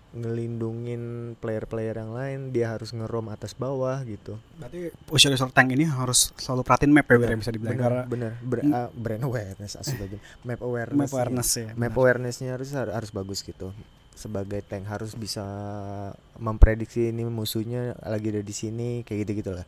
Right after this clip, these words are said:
Speaker 2: Benar. Apalagi
Speaker 1: Gitu.
Speaker 2: sekarang tugas tank baru adalah ngancurin jungle musuh ya.
Speaker 1: Benar, benar.
Speaker 2: Gangguin jungle musuh.
Speaker 1: Ah, benar.
Speaker 2: <laughs> Berat juga tugas tank
Speaker 1: Ah.
Speaker 2: sekarang ya, ngandelin temen-temen, ngancurin jungle
Speaker 1: Ah.
Speaker 2: musuh. Jadi
Speaker 1: Ah.
Speaker 2: sebenarnya emang kalau,
Speaker 1: Benar, benar.
Speaker 2: kalau dari gue sih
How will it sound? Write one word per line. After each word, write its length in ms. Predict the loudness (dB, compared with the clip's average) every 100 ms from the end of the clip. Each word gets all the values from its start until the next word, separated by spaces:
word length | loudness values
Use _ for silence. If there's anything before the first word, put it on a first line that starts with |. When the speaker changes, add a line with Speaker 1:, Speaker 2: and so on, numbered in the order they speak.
| -12
Speaker 2:
Benar. 220 | -14 -14 -10
Apalagi 200 | -2 2
Speaker 1:
Gitu. 100 | 4
Speaker 2:
sekarang 160 | 4 2
tugas 220 | 0 0
tank 180 | 0 2
baru 260 | 2 2
adalah 360 | 0 -2 -2 -2
ngancurin 640 | -2 -2 -2 -2 -2 -2
jungle 280 | -2 -2 0
musuh 220 | 2 6
ya. 100 | 4 4
Speaker 1:
Benar, 400 | -4 -2 -2 -4
benar. 120 | -2 2 4
Speaker 2:
Gangguin 280 | 4 4 6
jungle 300 | 8 12 12
musuh. 300 | 12 12 12
Speaker 1:
Ah, 220 | 12 6
benar. 300 | -2 -2 -4 -8 -16 -16
Speaker 2:
<laughs> 320 | -12 -12 -10 4
Berat 160 | 4
juga 160 | 10 10
tugas 220 | 10 8
tank 160 | 8 8
Speaker 1:
Ah. 40 |
Speaker 2:
sekarang 240 | 10 8 6
ya, 120 | 2
ngandelin 360 | 4 4 4 4
temen-temen, 320 | 4 4 2 4
ngancurin 280 | 2 4 2
jungle 220 | 2 0
Speaker 1:
Ah. 40 |
Speaker 2:
musuh. 200 | 0 0 -4 -10 -20 2
Jadi 80 | 8
Speaker 1:
Ah. 80 | 8
Speaker 2:
sebenarnya 220 | 8 4
emang 140 | 2 -2 -6 -12 -20 -20 -18 -18
kalau, 220 | -6 -2 0
Speaker 1:
Benar, 100 | -2
benar. 140 | -6
Speaker 2:
kalau 160 | -6 -2
dari 140 | 0
gue 120 | 2 2
sih 140 | 2